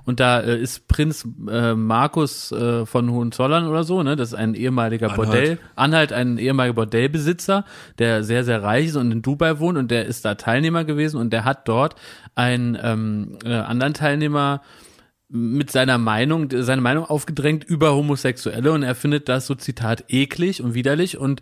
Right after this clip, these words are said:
Speaker 1: äh, man muss ja schon hier klar sagen, es ist gar keine Meinung, er hat einfach so seinen menschenverachtenden Kram da ge-, erzählt und das wurde eben so ausgestrahlt und er ist auch nicht rausgeflogen,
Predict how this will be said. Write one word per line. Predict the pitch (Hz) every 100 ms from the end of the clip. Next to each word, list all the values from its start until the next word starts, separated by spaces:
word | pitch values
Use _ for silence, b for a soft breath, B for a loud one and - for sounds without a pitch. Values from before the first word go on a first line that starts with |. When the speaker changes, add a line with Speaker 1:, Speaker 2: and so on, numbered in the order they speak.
| B B B
Speaker 1:
äh, | 127
man | 127 135
muss | 139
ja | 127 123
schon | 120 135
hier | 147 156
klar | 147 131
sagen, | 139
es | 131
ist |
gar | 135
keine | 131 143 127
Meinung, | 117 139
er | 147
hat | 135
einfach | 131 139
so | 135
seinen | 123 123
menschenverachtenden | 127 139 - 113 - 135
Kram | 120 113 127 156
da | 156 151 - 147 143 - -
ge-, | 143 147 151 135
erzählt | 139 - 165 165
und | 143 127
das | 165 - - B B -
wurde | 143 147
eben | 131 135 131
so | 113 131 139 -
ausgestrahlt | - 131 - 123 - 104 101
und | 104
er | 113
ist | 101
auch | 113
nicht | 117 -
rausgeflogen, | 180 - 175 160 151